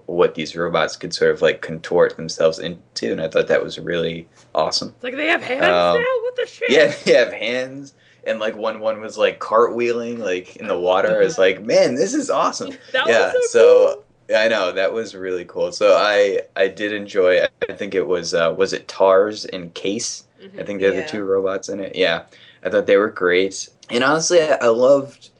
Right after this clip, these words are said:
Speaker 1: we talked about this a little bit, but, you know, w-, what the movie did with time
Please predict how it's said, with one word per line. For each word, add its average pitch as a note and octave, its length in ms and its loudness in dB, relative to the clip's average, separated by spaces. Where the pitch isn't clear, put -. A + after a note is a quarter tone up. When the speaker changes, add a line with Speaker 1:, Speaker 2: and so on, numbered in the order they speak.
Speaker 1:
we A#2+ 140 -4
talked A2+ 260 0
about G2+ 180 2
this G2+ 200 -10
a F#2+ 40 -4
little G2 140 -4
bit, G2 180 -4
but, - 200 2
you A2+ 60 -4
know, F#2+ 440 -2
w-, E2+ 280 -8
what A2 200 -4
the G2+ 80 -8
movie F#2+ 340 0
did F2+ 320 0
with E2 260 -2
time F2 520 -4